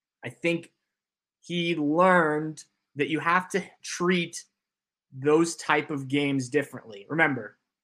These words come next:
he won in twenty nineteen pretty convincingly, his first year as a head coach. And he'd experienced it in twenty seventeen, twenty eighteen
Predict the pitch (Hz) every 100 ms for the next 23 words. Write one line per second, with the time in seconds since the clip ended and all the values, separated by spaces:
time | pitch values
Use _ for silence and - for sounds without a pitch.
0 | _ _ - 139 170 180 175 165 160 151
1 | 143 151 147 139 151 139 151 135 131 -
2 | 120 110 104 - - 156 147 139 147 135
3 | 127 127 - 107 - - 226 - - 202
4 | 185 175 175 147 139 156 143 156 147 147
5 | 147 147 151 139 143 - 143 135